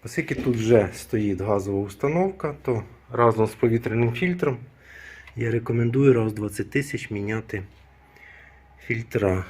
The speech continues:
Бачите, де у нас редуктор? Десь вони там. Поставили газову установку, е, Stag Go Fast. Ось таким чином.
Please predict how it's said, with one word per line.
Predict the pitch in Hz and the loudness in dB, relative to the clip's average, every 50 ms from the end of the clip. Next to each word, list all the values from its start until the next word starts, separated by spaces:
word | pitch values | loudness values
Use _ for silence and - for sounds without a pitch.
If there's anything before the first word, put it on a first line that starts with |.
| - - - | -14 -18 -14
Бачите, | 101 98 101 120 135 131 - - 113 | -12 -8 -4 -4 -4 -4 -6 -10 -10
де | 104 107 98 | -8 -6 -6
у | 95 95 | -4 -4
нас | 98 95 95 90 - - - - - - _ - - _ _ _ _ - - - - - - - - _ _ _ - | -4 -4 -4 -6 -8 -12 -18 -20 -20 -20 _ -20 -20 _ _ _ _ -20 -20 -20 -20 -20 -20 -20 -20 _ _ _ -12
редуктор? | 107 98 107 117 131 175 185 185 - - - 147 135 - - - - - _ - - | -10 -8 -8 -4 -2 -4 -4 -4 -6 -4 -4 -4 -4 -4 -12 -20 -20 -20 _ -20 -20
Десь | - - 101 101 - - | -12 -12 -10 -10 -8 -8
вони | 101 98 98 95 98 | -8 -8 -8 -8 -6
там. | - 147 151 165 170 160 - - - _ _ - _ _ _ - - - _ _ - - - - - - - - - - - - - - - - _ _ _ - - - - | -6 -4 -2 -2 -2 -4 -8 -14 -20 _ _ -20 _ _ _ -20 -20 -20 _ _ -20 -20 -20 -20 -20 -20 -20 -20 -20 -20 -20 -20 -20 -20 -20 -20 _ _ _ -20 -20 -20 -18
Поставили | 107 - - - - 110 104 101 101 101 101 101 | -18 -18 -12 -8 -6 -6 -6 -4 -6 -4 -4 -4
газову | 95 101 107 104 95 95 98 95 | -4 -2 -4 -4 -4 -6 -8 -8
установку, | 95 - - 104 101 98 95 95 95 - - 107 104 - - - - _ - _ - - | -10 -10 -10 -10 -8 -6 -6 -8 -8 -8 -10 -10 -10 -12 -18 -20 -20 _ -20 _ -18 -12
е, | 101 101 101 98 95 95 95 92 92 90 | -10 -8 -6 -6 -6 -6 -8 -8 -10 -12
Stag | - - - - 113 101 95 90 - - - - 110 | -14 -14 -8 -6 -4 -4 -4 -4 -8 -12 -18 -18 -14
Go | 104 107 95 90 90 90 90 - - | -8 -6 -6 -6 -6 -8 -10 -6 -4
Fast. | 151 165 165 - - - - - _ _ _ _ _ _ _ _ _ _ _ _ _ _ _ _ _ _ _ _ _ - _ - - - - - - - - - - - _ _ _ _ _ _ - - - - - - - - - - - | -4 -4 -4 -6 -14 -20 -20 -20 _ _ _ _ _ _ _ _ _ _ _ _ _ _ _ _ _ _ _ _ _ -20 _ -20 -20 -20 -20 -20 -20 -20 -20 -20 -20 -20 _ _ _ _ _ _ -20 -20 -20 -20 -20 -20 -20 -20 -16 -8 -8
Ось | 139 139 - | -6 -6 -8
таким | - - 120 - - 127 123 120 | -10 -12 -10 -6 -4 -4 -4 -4
чином. | - - - 101 95 95 92 90 | -4 -4 -4 -2 -2 -2 -4 -6